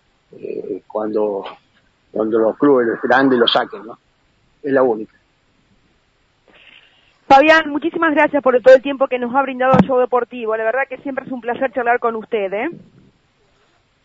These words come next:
Speaker 1: Bueno, gracias a ustedes por estar siempre presentes y bueno, eh, esperemos que la próxima charla que tengamos sea explicando un nuevo torneo.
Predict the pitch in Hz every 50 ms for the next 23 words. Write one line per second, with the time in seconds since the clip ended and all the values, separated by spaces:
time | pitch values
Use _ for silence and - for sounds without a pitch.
0 | _ - 147 160 156 156 170 165 151 - - 156 143 151 143 - 135 123 123 123
1 | 170 170 165 143 117 120 127 117 113 104 - 139 127 120 117 - - - 131 127
2 | 120 123 113 113 107 - 165 160 151 147 131 127 127 123 113 110 107 - _ _
3 | _ _ _ _ _ _ _ _ _ _ _ _ - 117 110 110 107 104 104 101
4 | 101 101 104 107 101 101 - _ _ _ _ _ _ _ _ - - 117 - -
5 | 135 139 143 135 127 120 - 123 120 117 113 - - 131 131 117 - - 127 120
6 | 120 110 107 104 - - - _ _ _ _ _ _ _ _ _ - 139 131 120
7 | - _ - 131 123 117 113 120 101 - 123 120 135 135 135 131 117 101 - -
8 | - - - _ _ _ _ _ _ _ _ _ _ _ _ - - 127 123 117
9 | 113 107 104 101 101 101 104 107 - - - - - - - _ - - 127 -
10 | - 131 123 - - 131 135 131 127 123 123 127 135 131 131 123 117 120 120 120
11 | 117 107 -